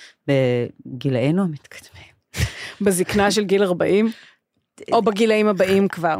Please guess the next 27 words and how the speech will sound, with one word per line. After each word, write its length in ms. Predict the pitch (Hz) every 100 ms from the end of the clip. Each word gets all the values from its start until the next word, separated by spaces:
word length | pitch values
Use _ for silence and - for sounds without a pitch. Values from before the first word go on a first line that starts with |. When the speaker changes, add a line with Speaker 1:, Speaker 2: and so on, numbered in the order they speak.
| -
Speaker 1:
זה 180 | 156 190
להישאר 540 | 202 196 - 208 269 320
פתוחה 420 | - - 165 247 254
בראש 600 | 170 143 240 339 - -
Speaker 2:
כן. 280 | - 156 156 156
Speaker 1:
ל-, 220 | 156 156
לפעם 480 | 143 - 208 254 254
הראשונה 500 | 165 - 160 196 233
שמשהו 580 | 165 156 175 180 226 220
שעד 460 | - 147 165 202
היום 340 | 214 180 196 208
ידעת 640 | 131 135 113 139 165 185 240
אותו, 260 | 240 339 392 _ - - - -
פתאום 460 | 190 - 240 320 403 _ _
תראי 320 | - 190 -
אותו 240 | 262 254 180
אחרת. 520 | - 160 127 120 -
שזה 260 | - 190 185
מתקשר 460 | 202 - 190 226 233
לי 120 | 226
גם 240 | 165 208 214
למה 260 | 196 185
שאמרנו 640 | 190 190 185 175 175 180 180 - - -
על 240 | 175 170 170
להמשיך 460 | 165 160 156 196 214
לנהל 360 | 185 165 180
שיחה 400 | 180 - 156 190